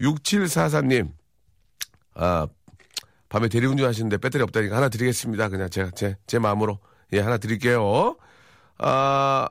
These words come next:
아, 나 이거 진짜. 이번엔 또, 이건 또 어떻게 해야 돼? 영업사원인데 외근 많대. 항상 배터리가 부족하다고. 그러면은 영업사원은 안 하시면 어떨까요?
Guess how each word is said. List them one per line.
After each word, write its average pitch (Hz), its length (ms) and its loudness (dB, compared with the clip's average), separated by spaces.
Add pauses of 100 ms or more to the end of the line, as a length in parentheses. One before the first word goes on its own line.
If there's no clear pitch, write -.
아, 110 400 -4
나 104 180 -4
이거 - 260 -16 (100)
진짜. - 320 -14
이번엔 160 420 0
또, 135 180 -4
이건 240 240 -2
또 - 120 -20
어떻게 - 240 -2
해야 90 80 2
돼? 85 40 -2
영업사원인데 143 600 2
외근 127 320 4
많대. 87 420 -2 (380)
항상 165 480 2 (760)
배터리가 135 360 -2
부족하다고. 95 580 -6
그러면은 175 560 0 (500)
영업사원은 156 600 2
안 107 160 0
하시면 139 360 0
어떨까요? 82 380 -6